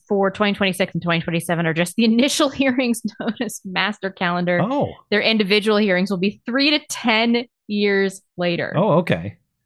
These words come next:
Speaker 2: So you show up and, and you say, uh, "Are you present?" And they say, "See," and they go on their way. And then they show up three to ten <laughs> years after the fact. Okay.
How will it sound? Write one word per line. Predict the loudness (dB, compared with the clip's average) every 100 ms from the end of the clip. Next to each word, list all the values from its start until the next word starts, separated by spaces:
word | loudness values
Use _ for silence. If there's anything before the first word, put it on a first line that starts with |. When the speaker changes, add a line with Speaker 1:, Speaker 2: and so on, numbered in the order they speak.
| _ _ -2
Speaker 2:
So | 0
you | 2
show | 2 2 2
up | 2 2 2
and, | 0 0 -2
and | -2 -2
you | -2
say, | -2 0 0 0
uh, | 0 -2 -4 -4
"Are | -2
you | -2
present?" | -2 -2 0 0
And | 0
they | -2
say, | 0 -2
"See," | -2 -2 0 0 0
and | 0
they | -2
go | 0 0
on | 0 -2
their | -4
way. | -6 -8 -12 _ _ _ -6
And | -4
then | -2
they | -2
show | -2 -2
up | -4 -6 -18 _ _ _ _ -6
three | -2 0
to | 0
ten | 0 0 2
<laughs> |
years | 2 2 2 0
after | -2 -4
the |
fact. | -6 -6
Okay. | -6 -6 -10